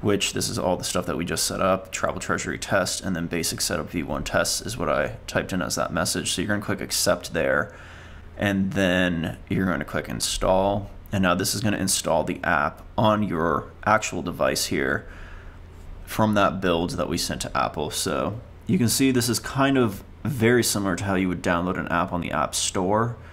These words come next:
and really that's what you're doing. You're downloading this through Test Flight, which is basically Apple's version of, uh,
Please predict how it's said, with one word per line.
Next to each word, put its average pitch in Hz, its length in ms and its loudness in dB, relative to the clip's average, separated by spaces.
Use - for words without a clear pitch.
and 95 680 0
really 110 360 6
that's 104 240 4
what 82 160 -2
you're 67 120 -6
doing. - 480 -8
You're 104 180 4
downloading 95 500 2
this 82 420 -2
through 117 200 2
Test - 340 -2
Flight, 78 260 0
which 95 160 -4
is 85 160 -4
basically - 580 -2
Apple's 80 340 -2
version 73 380 -4
of, 73 320 -4
uh, 64 360 0